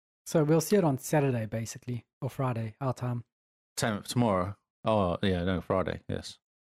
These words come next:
Speaker 2: So this is exciting. There might be a trailer coming out.
Speaker 1: So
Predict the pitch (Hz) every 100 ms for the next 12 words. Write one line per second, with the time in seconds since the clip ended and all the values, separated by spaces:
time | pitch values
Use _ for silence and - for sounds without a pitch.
0 | _ _ _ _ _ - - 127 95 -
1 | 120 135 104 - 120 92 92 101 120 117
2 | 101 - 101 117 104 80 76 - _ _
3 | _ _ _ _ -